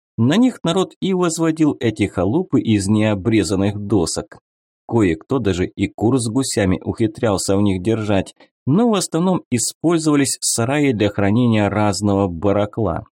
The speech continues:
велосипедов, мопедов, заготовок овощей и фруктов на зиму и просто как место тусовки и проведения досуга. Голубятни очень многие заводили, было и такое.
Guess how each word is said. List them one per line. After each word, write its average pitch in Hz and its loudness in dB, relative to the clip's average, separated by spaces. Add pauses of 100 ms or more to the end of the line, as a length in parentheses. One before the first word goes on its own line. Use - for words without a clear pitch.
(120)
велосипедов, 92 0
мопедов, 110 -2 (320)
заготовок 110 -2
овощей 87 0
и - 0
фруктов 139 -2
на 123 0
зиму 117 0
и 160 0
просто 185 -4
как 156 -8
место 143 -2
тусовки 160 -4
и 127 0
проведения 107 2
досуга. 98 -4 (460)
Голубятни 120 -2
очень 110 0
многие 110 2
заводили, 98 0 (100)
было 123 -2
и 131 0
такое. 107 -4